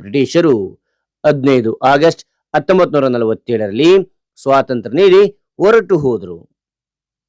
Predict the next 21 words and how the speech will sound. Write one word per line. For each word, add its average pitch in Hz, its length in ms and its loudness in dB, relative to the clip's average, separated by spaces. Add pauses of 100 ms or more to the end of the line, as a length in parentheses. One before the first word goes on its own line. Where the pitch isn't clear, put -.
(180)
ಎಂದು 98 220 -10
ತಿಳಿಸುತ್ತಾ 110 460 -4 (1500)
ನನ್ನ 127 300 2 (220)
ಈ - 100 0
ಭಾಷಣವನ್ನು 113 680 -4 (440)
ಸ್ವಾತಂತ್ರ್ಯ 135 580 0
ಹೋರಾಟಗಾರ 113 580 0 (140)
ಪಾದಕ್ಕೆ 98 360 -8 (240)
ಅರ್ಪಿಸುತ್ತೇನೆ. 85 640 -16 (1900)
ಜೈ 92 400 0
ಹಿಂದ್, 131 220 0 (560)
ಜೈ 143 320 0
ಭಾರತ್ 104 360 -2
ಮಾತೆ. 80 300 -18 (2250)
ಹಾಗಾದ್ರೆ 120 320 0
ಈ 117 100 0
ಒಂದು 107 100 -4
ಭಾಷಣ 113 260 -2
ಅಂತಕ್ಕಂಥ 104 260 -6
ಇಷ್ಟ 104 160 -10
ಆಯ್ತಾ? 98 300 -4